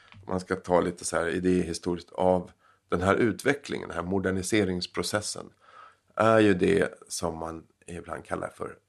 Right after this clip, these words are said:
differentiering. Alltså vad är det som kännetecknar det moderna samhället jämfört med det förra, det gamla bondesamhället? Och då kan man säga att i bondesamhället så hängde allt ihop. Alltså årstidernas växlingar,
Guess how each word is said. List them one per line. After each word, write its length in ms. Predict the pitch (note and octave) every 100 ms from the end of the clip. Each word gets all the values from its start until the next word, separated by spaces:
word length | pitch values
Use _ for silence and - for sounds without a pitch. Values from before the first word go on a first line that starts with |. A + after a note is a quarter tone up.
| _ _
differentiering. 960 | - F#2 - F#2 F2 F2 F#2+ G2 G2+ - _ _ _ -
Alltså 160 | -
vad 160 | G#2 G#2+
är 40 |
det 100 | G2
som 240 | F#2+ F2+ -
kännetecknar 1000 | - - A2+ F#2+ F#2 G#2 - F2+ D#2 C#2 -
det 100 | F2+
moderna 500 | F#2 E2+ E2+ E2 E2
samhället 460 | F#2 F2 D#2+ D#2+ - -
jämfört 480 | G2 F2+ - -
med 100 | -
det 60 | -
förra, 320 | - - - - _ - - _
det 80 | -
gamla 420 | F2 E2 D#2 D#2+
bondesamhället? 840 | D2+ F2+ E2 - D#2+ D#2+ - - _ _ - _ _ _
Och 160 | - G#2+
då 220 | A2+ G#2+ - -
kan 120 | G#2
man 200 | F#2+ F#2
säga 220 | F2+ E2+
att 160 | E2 -
i 100 | -
bondesamhället 800 | G2+ A#2 F#2 F#2+ F2+ F#2 F2+ -
så 220 | - E2 - -
hängde 340 | F#2+ F#2+ F#2
allt 320 | F2+ E2+ -
ihop. 400 | F2+ G#2 - _ - _ _ _ _ _ _
Alltså 380 | - F2+ F2 D#2 - _ _ _ -
årstidernas 760 | A#2 G#2 - - F#2+ F#2 F#2
växlingar, 640 | G2 F#2+ - F#2 F2+ F2